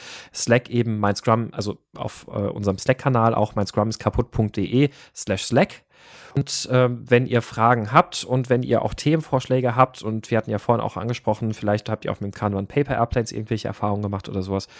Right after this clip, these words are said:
würden wir uns freuen, wenn ihr euch da meldet. Themenvorschläge könnt ihr zusätzlich neben den genannten Kanälen auch an thema at mein scrum ist kaputt punkt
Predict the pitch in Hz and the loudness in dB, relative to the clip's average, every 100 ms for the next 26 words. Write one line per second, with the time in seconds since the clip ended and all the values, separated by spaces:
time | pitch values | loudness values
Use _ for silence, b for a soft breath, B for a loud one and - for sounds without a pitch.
0 | B B - 107 113 101 - 110 107 101 | B B -4 -2 0 -2 0 0 2 0
1 | 95 92 95 98 120 139 135 131 - - | -2 -4 -2 2 4 6 4 2 -6 -2
2 | 131 135 113 - 110 113 107 - 120 92 | -2 0 -2 -2 -2 -2 -2 -2 -4 -4
3 | - - 120 117 110 - 107 131 123 113 | -6 -4 -4 -4 -6 -2 -2 0 -2 -2
4 | 104 107 - 101 - 98 101 101 - 104 | -2 -2 0 0 2 2 4 2 2 2
5 | - 101 104 - 123 127 123 107 - - | 2 -2 -2 2 2 4 2 0 -4 -8
6 | 95 - - 92 - 92 110 | -12 -10 -10 -10 -10 -6 -6